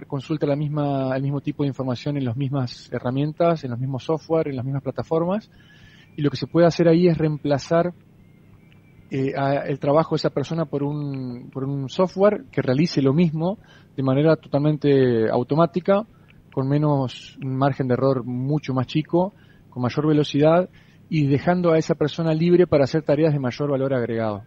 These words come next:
Ese es un poco el fin. El caso que, que mencionaba recién, el caso de uso de siniestros es solamente un ejemplo, pero esto se puede aplicar en, en la industria, en, en el agro, en logística,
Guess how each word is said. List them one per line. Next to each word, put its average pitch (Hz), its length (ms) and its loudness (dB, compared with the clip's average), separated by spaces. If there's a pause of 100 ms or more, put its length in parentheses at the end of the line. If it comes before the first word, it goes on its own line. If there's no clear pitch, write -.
(480)
Ese 151 160 -6
es 151 80 -8
un 151 80 -4
poco 143 160 -2
el 127 80 -2
fin. 113 260 -10
El 127 140 -14
caso 143 580 -2
que, - 120 -20
que - 180 -16
mencionaba 120 400 -2
recién, 135 240 -2
el 127 80 -4
caso 131 220 -4
de 123 40 -4
uso 135 300 -4
de 117 220 -6
siniestros 139 500 -4
es 117 140 -6
solamente 127 360 -4
un 123 60 -6
ejemplo, 151 540 0
pero 127 120 -4
esto 127 120 -6
se - 80 -8
puede 127 180 2
aplicar 127 460 0 (580)
en, 107 440 -8
en 107 120 -10
la 104 80 -4
industria, 147 640 0 (140)
en, 107 840 -6
en 104 160 -8
el 104 140 -2
agro, 139 480 2
en 113 140 -6
logística, 135 800 -4